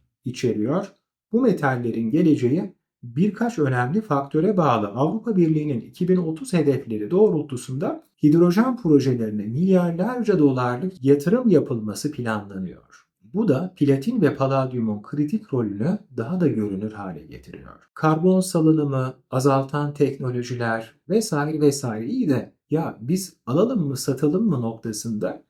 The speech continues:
ben paladyum aldım zarar ettim arkadaşlar. Platin aldım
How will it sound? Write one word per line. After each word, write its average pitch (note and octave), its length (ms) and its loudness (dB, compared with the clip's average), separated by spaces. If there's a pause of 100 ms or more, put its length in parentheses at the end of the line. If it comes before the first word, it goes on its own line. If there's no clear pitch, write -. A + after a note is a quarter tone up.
(440)
ben G#3+ 360 0
paladyum D3 600 0
aldım A#2 420 -2
zarar G2+ 320 -6
ettim F#2+ 360 -6
arkadaşlar. - 760 -20
Platin D#3+ 380 -2
aldım B2+ 440 -4